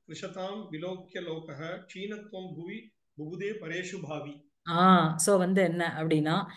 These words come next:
Speaker 2: அஸ்யாம் அந்த சிவகுரு பத்னி இடத்தில், so இப்ப வந்து தபசு அதனுடைய பலன் கிடைச்சாச்சு, பிராமணாளுக்கு போஜனம் கொடுத்து இவா ரெண்டு பேரும் அந்த அவசிஷ்ட போஜனத்தை சாப்பிட்டாச்சு.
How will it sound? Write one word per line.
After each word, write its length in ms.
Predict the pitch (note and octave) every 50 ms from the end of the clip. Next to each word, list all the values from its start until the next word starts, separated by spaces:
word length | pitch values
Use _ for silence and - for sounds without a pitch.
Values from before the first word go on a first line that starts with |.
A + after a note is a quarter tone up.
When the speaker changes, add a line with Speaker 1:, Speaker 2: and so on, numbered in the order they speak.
| - - - - - - - - - - -
Speaker 2:
அஸ்யாம் 600 | F3+ G#3+ - - B3+ B3+ C4 C4 A#3 F#3 F#3 - - -
அந்த 720 | - G#3 G#3 A3 A3+ A#3 A3 G#3+ G3+ G3 F#3+ G3 G3 - - -
சிவகுரு 560 | A3+ A#3 C#4 D4+ B3 D4 C4+ C4+ B3+ A#3 G#3+ G#3 -
பத்னி 360 | G#3 G3+ G#3 - B3+ B3+ A#3+
இடத்தில், 600 | A3 G#3 F#3+ F#3+ F#3 F#3 - F#3 G3+ B3 C#4 - -
so 180 | - - A3+
இப்ப 180 | A3 G#3 G#3 G#3
வந்து 460 | G3+ G#3 A#3+ C#4+ D#4+ D4+ C#4 B3+ B3+
தபசு 600 | B3+ G#3 G3+ B3 A#3 A#3 - C#4+ C4+ C#4+ D#4+ D#4+ -
அதனுடைய 520 | - G3+ G3 G#3+ G#3+ G#3+ G3+ G3+ G3 F#3+
பலன் 260 | F#3+ G3+ G#3+ B3 C#4
கிடைச்சாச்சு, 720 | C4 A#3+ G#3 G#3 G#3+ G#3 A3+ G#3 G3+ G#3 - A#3+ C#4 E4+ - - - - - _ _ -
பிராமணாளுக்கு 720 | F3+ F#3 G3 G#3+ C4+ D4+ D4+ C#4+ C4+ B3+ A#3+ A3+ A3 G#3+ F3+
போஜனம் 640 | F#3 G3 A3+ A#3 B3+ B3 A#3+ A3+ A3 G#3 G3 F#3 F#3+
கொடுத்து 320 | G#3+ G#3 A3 G#3+ G#3+ D4
இவா 240 | B3+ A3 G3+ A3 A3+
ரெண்டு 240 | G#3+ G#3 G#3 G3+ G#3+
பேரும் 260 | A3 A3 A#3 C#4 D4
அந்த 340 | B3+ A3 F#3+ F3+ F3 F3 - - - - - - -
அவசிஷ்ட 420 | G3+ A#3+ B3+ A#3+ B3 A#3+ A#3+ C4 A#3+
போஜனத்தை 520 | F#3+ F#3+ G3+ G3 G#3+ G#3 G3+ G#3 G#3+ A#3
சாப்பிட்டாச்சு. 760 | A3 - F3 F#3 G3 F#3 - G#3 F#3+ - - F3+ F3+ A3 C#4